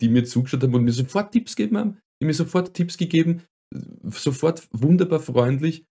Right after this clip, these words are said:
Ähm, sie haben mich sogar unterstützt, sie haben mir <laughs> Ingame-Geld gegeben und weiß ich nicht was, Ausrüstungsgegenstände, damit ich's ein bisschen leichter hab. Ähm,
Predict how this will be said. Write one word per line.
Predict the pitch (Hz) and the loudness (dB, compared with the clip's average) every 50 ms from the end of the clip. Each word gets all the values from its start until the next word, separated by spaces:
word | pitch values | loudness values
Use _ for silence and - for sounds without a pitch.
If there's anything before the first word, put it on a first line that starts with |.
| _ _ _ _ _ _ - | _ _ _ _ _ _ -2
Ähm, | 107 110 110 113 113 117 117 117 113 - _ _ _ _ _ _ _ _ _ _ _ _ - | 0 2 2 2 4 4 2 2 0 -4 _ _ _ _ _ _ _ _ _ _ _ _ -8
sie | - 101 127 127 | 0 6 8 8
haben | 127 131 | 8 8
mich | 143 135 131 | 6 2 0
sogar | - 131 135 | 0 0 2
unterstützt, | 135 131 131 131 123 - - - - 165 160 - - - | 2 2 0 -2 -4 -6 -6 -4 -4 -4 -4 -4 -6 0
sie | - 131 127 | 4 6 6
haben | 120 123 131 | 6 6 6
mir | 135 135 139 131 - | 4 4 4 2 0
<laughs> | - | 2
Ingame-Geld | - 123 113 107 - - - - 135 160 165 127 139 135 135 147 135 131 120 113 127 131 - | 2 2 2 2 0 -4 0 2 4 4 6 6 4 4 2 2 2 2 2 2 2 -2 -2
gegeben | - 143 131 127 120 120 123 135 143 147 143 143 139 | -4 -6 -4 -2 0 0 0 0 -2 -2 -4 -2 0
und | 127 127 123 120 - | 2 2 0 2 2
weiß | 95 - 120 | 2 2 2
ich | 131 139 | 2 2
nicht | 135 135 135 131 | 0 0 0 0
was, | 135 127 127 | 0 0 0
Ausrüstungsgegenstände, | - - - 127 135 135 131 - 139 127 127 - 120 123 120 120 135 127 131 123 | 0 -2 -2 0 0 0 -2 -2 -4 -4 -2 -2 -2 -2 0 0 0 2 2 2
damit | 123 117 113 117 120 | 2 2 2 2 0
ich's | - 123 - | 0 -2 -2
ein | 127 | -2
bisschen | 117 123 120 113 | -2 0 0 0
leichter | 101 92 90 - - - - 127 123 123 | 2 0 0 -2 -4 -6 -4 -2 -2 0
hab. | 69 - - _ _ - - - - - _ _ - | -2 -4 -6 _ _ -20 -20 -20 -20 -20 _ _ -2
Ähm, | 104 107 110 117 117 117 120 120 120 | 0 2 2 4 4 2 2 0 -2